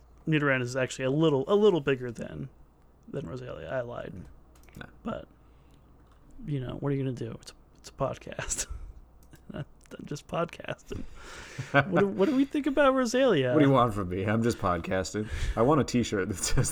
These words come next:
Speaker 2: that.
Speaker 1: <laughs> Just podcasting.
Speaker 2: I'm just
Speaker 1: Don't worry
Speaker 2: pod-,
Speaker 1: about
Speaker 2: what do you
Speaker 1: it.
Speaker 2: want from me? Or just a t-shirt that says, "What do you want from me?"
Speaker 1: <laughs>
Speaker 2: Uh, um,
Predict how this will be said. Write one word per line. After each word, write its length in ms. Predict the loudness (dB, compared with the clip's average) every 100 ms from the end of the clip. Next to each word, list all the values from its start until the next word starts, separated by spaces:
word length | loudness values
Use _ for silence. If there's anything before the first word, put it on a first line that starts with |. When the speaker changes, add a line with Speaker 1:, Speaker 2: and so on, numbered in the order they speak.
| 4
Speaker 2:
that. 360 | 4 4 0 -4 -2 2
Speaker 1:
<laughs> 840 | 2 2 -2 _ -8 -6 -8 -10 -10 _ -20 -16 -12 -10 -10 -14 -16
Just 200 | -14 -6
podcasting. 680 | 0 0 0 -2 -4 -4 -6 -6 -10 -14 -14 -10
Speaker 2:
I'm 140 | -8
just 140 | -4
Speaker 1:
Don't 80 | -2
worry 80 | 0
Speaker 2:
pod-, 40 | 2
Speaker 1:
about 80 | 2
Speaker 2:
what 60 |
do 80 | 2
you 40 | 2
Speaker 1:
it. 40 |
Speaker 2:
want 200 | 2 0
from 160 | -4 -6
me? 80 | -8 -12 _ _ -20 -2
Or 80 | 0
just 160 | 0 0
a 20 |
t-shirt 320 | 0 2 2
that 80 | 0
says, 220 | 0 0
"What 140 | 0 0
do 60 |
you 80 | 0
want 200 | -2 -4
from 220 | -4 -2 2
me?" 580 | 4 6 6 6 6 2 2 -6
Speaker 1:
<laughs> 220 | -4 -4 -6 -14 -20 -20 -6 4
Speaker 2:
Uh, 40 |
um, 480 | 6 8 6 2